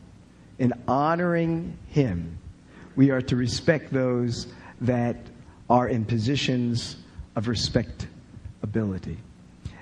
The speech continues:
And as ones who honor the Lord, we are to pray for our leaders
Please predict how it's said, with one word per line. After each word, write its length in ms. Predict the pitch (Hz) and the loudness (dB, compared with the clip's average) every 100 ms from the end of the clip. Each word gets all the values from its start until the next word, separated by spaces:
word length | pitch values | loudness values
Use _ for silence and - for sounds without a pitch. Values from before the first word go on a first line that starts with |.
| - | 2
And 480 | 139 135 127 123 113 - - | 6 6 4 0 -2 -4 0
as 220 | 131 113 | 2 2
ones 340 | 127 143 143 | 2 2 2
who 240 | - 135 131 | 2 0 0
honor 720 | 123 131 143 160 165 165 165 - - - - - - | 0 2 2 2 2 0 -2 -6 -18 -20 -20 -10 -2
the 80 | |
Lord, 480 | 135 131 165 101 73 - - - - - - - - - | 0 0 -2 -2 -6 -12 -20 -20 -20 -20 -20 -20 -16 2
we 140 | 123 | 4
are 100 | 120 | 4
to 120 | 117 117 | 2 -2
pray 840 | - - 151 147 135 123 120 120 - | -4 0 2 4 2 2 0 -4 -10
for 240 | - 123 107 | -4 0 0
our 100 | 104 | 0
leaders 680 | 117 117 90 87 - - | 0 0 -2 -6 -6 -10